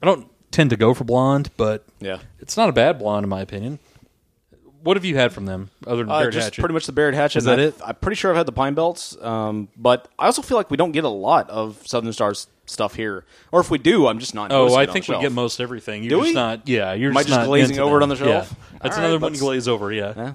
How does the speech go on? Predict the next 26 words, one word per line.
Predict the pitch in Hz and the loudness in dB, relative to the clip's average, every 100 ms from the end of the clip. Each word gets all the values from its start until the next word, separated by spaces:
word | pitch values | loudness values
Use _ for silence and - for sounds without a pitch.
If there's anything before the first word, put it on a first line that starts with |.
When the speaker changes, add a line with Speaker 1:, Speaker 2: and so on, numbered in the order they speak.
| - | -10
Speaker 2:
that's | 117 135 | -10 -6
my | 135 | -4
fault | 139 135 | -4 -6
then. | 95 - _ _ | -12 -20 _ _
Speaker 1:
While | 117 | -2
you're | 113 | -2
headed | 110 147 | 2 4
over | 139 127 | 4 0
to | 131 | -4
Miller | 135 131 | -4 -4
Coors, | 123 110 110 110 | -4 -4 -6 -6
you, | 110 110 104 | -6 -6 -10
you | 117 | -12
just | 110 - | -12 -4
glaze | 117 123 | -2 -2
over | 123 113 | -2 -2
this | 104 | -4
stuff. | - 104 110 | -4 -6 -6
<laughs> | - | -4
Speaker 2:
Go | 156 | -4
for | 208 | 0
Zima, | 180 277 170 | 0 2 2
man. | 110 147 | 2 0
It's | 165 | 0
back. | 202 - 98 - - | 2 2 0 -4 -4
Speaker 1:
<clears throat> | 226 226 | -8 -8